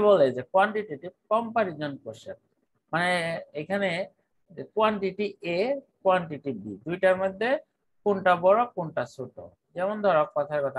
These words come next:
আমি একবারে simple একটা উদাহরণ দিই। Suppose ধরো বাম পাশে quantity আছে, ডান পাশে quantity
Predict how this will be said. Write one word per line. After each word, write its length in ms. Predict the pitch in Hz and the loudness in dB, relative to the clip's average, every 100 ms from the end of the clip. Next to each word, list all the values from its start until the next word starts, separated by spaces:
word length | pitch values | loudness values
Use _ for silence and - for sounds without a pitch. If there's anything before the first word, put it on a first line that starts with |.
| 160 | -4
আমি 100 | 202 190 | -4 -4
একবারে 220 | 185 170 - | -2 -6 -6
simple 260 | 147 139 143 131 | -8 -6 -4 -4
একটা 140 | - 127 | -4 -6
উদাহরণ 240 | 120 117 131 | -6 -8 -10
দিই। 120 | 175 _ _ _ - | -16 _ _ _ -4
Suppose 340 | 180 165 180 165 156 | -2 0 -2 -2 0
ধরো 240 | 151 156 151 147 | 4 6 6 4
বাম 120 | 151 156 | 0 2
পাশে 180 | 143 135 - | -2 -4 -6
quantity 400 | 143 139 135 151 147 | -6 -6 -10 -4 -2
আছে, 120 | 143 196 | -2 -2
ডান 120 | 143 131 | -2 -4
পাশে 160 | 131 131 - | -8 -10 -8
quantity 380 | 131 123 - | -8 -10 -18